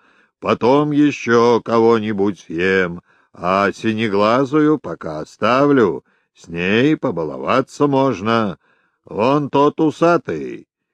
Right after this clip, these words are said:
ни на что не годится, даже воду таскать не сумеет, ишь как зыркает.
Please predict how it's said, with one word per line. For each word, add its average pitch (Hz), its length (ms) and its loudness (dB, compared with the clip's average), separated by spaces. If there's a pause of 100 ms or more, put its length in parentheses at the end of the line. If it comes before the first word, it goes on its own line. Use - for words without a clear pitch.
(160)
ни 87 160 -8
на 87 180 -4
что 120 280 2
не 135 120 0
годится, 135 720 2
даже 95 340 0
воду 117 360 2
таскать 135 560 0
не 131 120 -4
сумеет, 127 640 -2
ишь 117 380 -2
как 127 260 -4
зыркает. 110 760 0